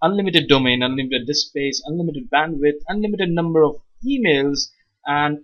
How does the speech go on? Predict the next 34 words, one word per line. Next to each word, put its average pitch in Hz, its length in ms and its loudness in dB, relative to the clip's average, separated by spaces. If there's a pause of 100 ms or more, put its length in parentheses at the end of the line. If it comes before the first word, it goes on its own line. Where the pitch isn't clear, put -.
unlimited 160 520 0
subdomains, 131 680 -2 (120)
unlimited 139 460 -4 (160)
applications, 139 840 -4
and 147 300 -4
these 202 300 -2
are 127 280 0 (580)
only 185 400 0 (140)
one 143 320 2
single 135 360 0
plan, 135 280 2
which 120 160 -6
is 120 160 -10 (140)
unlimited 147 600 0
cPanel 123 800 -2
business 123 420 0
plan. 110 420 -8 (120)
Okay, 131 260 -10 (240)
so 160 140 0
what 214 220 6
I 175 160 8
will 160 160 6
do 170 200 4
in 147 120 2
this 127 180 -2
channel 151 340 -4 (140)
is 120 120 -10
I 127 100 -2
will 131 180 -8
create 190 380 2
videos 127 460 0 (280)
just 160 300 -2
for 190 140 2
you. 120 340 -4